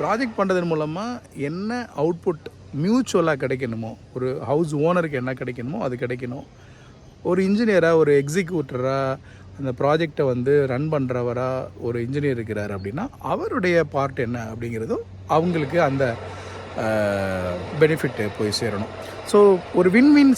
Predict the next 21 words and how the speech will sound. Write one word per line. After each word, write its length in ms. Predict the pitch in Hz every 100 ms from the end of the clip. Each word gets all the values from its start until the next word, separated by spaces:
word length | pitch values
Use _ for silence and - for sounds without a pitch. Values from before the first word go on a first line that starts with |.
| -
ஸ்ட்ராட்டஜியில் 440 | 196 190 175 196
இதை 160 | 202 160
அப்ளை 280 | 139 180 160
பண்ணும்போது 800 | 160 151 143 139 135 170 196 196
இந்த, 560 | 151 147 143 139 131 123
அ, 420 | 123 123 131 131
முறையை 340 | 143 160 190 170
வந்து 200 | 147 151
நம்ம 180 | 147 139
ஸ்ட்ராட்டஜைஸ் 560 | - 165 170 156 139 -
பண்ணும்போது 480 | 143 139 135 131 196 - - - - -
ப்ராஜெக்ட் 400 | 247 226 208 165
வந்து, 600 | 151 135 147 151 135 110 120 - - - - -
அ, 160 | 120 139
நோக்கம் 420 | 208 277 - 233
வந்து 200 | 170 202
ப்ராஜெக்டோட 580 | 175 170 202 190 175 160
டெவலப்மெண்ட்ல 640 | 151 190 220 208 175 147
இருக்கும் 440 | 143 135 139 135 123 - -
அப்படிங்கிறது 640 | 131 131 127 120 127 156 139 127 135
நம்பிக்கை. 400 | 131 139 131